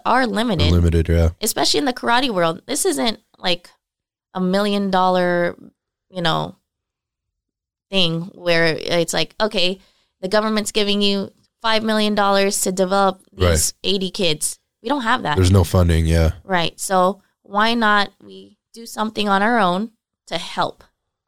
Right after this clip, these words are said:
Speaker 1: This is just help. I, like, if we just wanna help.
Speaker 2: Gotcha.
Speaker 1: <laughs> That's
Speaker 2: I
Speaker 1: it.
Speaker 2: gotcha.
Speaker 1: <laughs>
Speaker 2: So it's a brand new, it's a, it's a sort of a brand new thing that you're getting, you guys are getting going, and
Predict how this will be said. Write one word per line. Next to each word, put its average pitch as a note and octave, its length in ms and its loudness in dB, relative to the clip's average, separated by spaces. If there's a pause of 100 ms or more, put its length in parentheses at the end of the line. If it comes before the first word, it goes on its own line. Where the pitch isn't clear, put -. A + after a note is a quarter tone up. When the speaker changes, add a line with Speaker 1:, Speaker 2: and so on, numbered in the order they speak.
Speaker 1:
This C4+ 160 -4
is B3+ 120 -4
just B3+ 160 -2
help. - 280 -4 (100)
I, G3 240 0
like, A2 420 -8 (640)
if G3+ 360 -6 (920)
we C4 80 -14
just C#4+ 160 -4
wanna G#3+ 140 -4
help. A3 260 -6 (240)
Speaker 2:
Gotcha. E2+ 360 0 (200)
Speaker 1:
<laughs> - 180 -20
That's - 220 -8
Speaker 2:
I - 80 0
Speaker 1:
it. F#2 60 4
Speaker 2:
gotcha. D#4+ 460 6
Speaker 1:
<laughs> - 40 -4 (400)
Speaker 2:
So C#3+ 120 0
it's C3+ 80 2
a G2 60 0
brand A#2 280 6
new, A2+ 220 6 (260)
it's F#2+ 160 0
a, F2+ 100 0 (120)
it's G2 160 -2
a F2+ 340 4
sort F#2+ 220 4
of F2+ 60 6
a - 20 2
brand F#2+ 280 4
new F#2 120 6
thing F#2 340 4
that F2+ 80 6
you're E2+ 140 2
getting, F2+ 340 0
you F#2 80 -18
guys F2 180 4
are F2 40 2
getting E2+ 200 2
going, F2+ 300 6
and E2 260 4